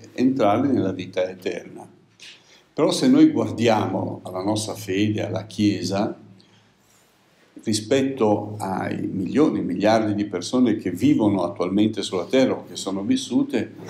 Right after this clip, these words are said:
siamo un numero piccolo. Quindi è molto difficile pensare che Gesù muore per quegli empi,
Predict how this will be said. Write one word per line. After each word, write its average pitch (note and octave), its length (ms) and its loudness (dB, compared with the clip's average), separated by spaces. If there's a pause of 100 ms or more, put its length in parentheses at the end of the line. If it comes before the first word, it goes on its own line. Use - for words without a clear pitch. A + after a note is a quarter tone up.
(180)
siamo G2+ 340 2
un G2+ 80 0
numero G2+ 500 2
piccolo. - 600 -10
Quindi C#3+ 460 0 (380)
è G2+ 100 0
molto A2 380 4
difficile A#2 640 0
pensare G#2 960 2 (300)
che G#2 180 -2
Gesù G#2 300 2
muore A2+ 340 6
per G#2+ 220 0
quegli G#2 340 2
empi, A2 760 2